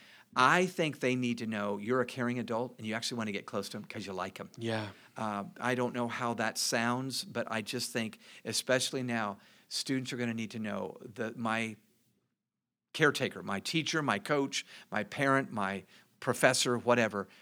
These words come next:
Speaker 1: really, really, really cares for me. So the most significant determinant, when you look at the data, Andrew, the most significant determinant of resilience, noted in nearly every review of study on resilience in the last fifty years,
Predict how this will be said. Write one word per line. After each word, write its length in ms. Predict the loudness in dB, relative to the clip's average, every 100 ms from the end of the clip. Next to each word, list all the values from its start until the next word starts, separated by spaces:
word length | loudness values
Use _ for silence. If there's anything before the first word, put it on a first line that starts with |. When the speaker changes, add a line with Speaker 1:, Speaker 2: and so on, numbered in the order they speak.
| -16 -6
Speaker 1:
really, 400 | 0 2 2 0
really, 280 | -2 -2
really 220 | -4 -6 -4
cares 340 | -2 -2 -2
for 80 | -6
me. 180 | -10 -16 -20 -20 -20 _
So 340 | -2 4 4 4
the 120 | 2
most 220 | 2 2
significant 720 | 0 0 0 4 4 4 2
determinant, 460 | -2 0 0 0 0
when 100 | 0
you 100 | 2
look 140 | 2 2
at 60 |
the 80 | 2
data, 360 | 6 6 4 -2
Andrew, 260 | -4 -6 -10 -16 -6
the 80 | 0
most 240 | 2 2
significant 560 | 0 0 0 0 -2 -2
determinant 400 | -4 -4 -4 -2
of 80 | -4
resilience, 640 | -2 -2 -2 -4 -6 -8 -10 -20 -12 0
noted 360 | 4 4 2
in 120 | 0
nearly 400 | 2 2 2 0 2
every 320 | 2 4 0
review 480 | 0 0 0 0 0
of 120 | -4
study 420 | -2 0 0 -2
on 160 | -4 -4
resilience 420 | -4 -4 -4 -4
in 80 | -4
the 80 | -4
last 320 | -4 -4 -2
fifty 240 | -2 0
years, 440 | -2 -4 -6 -10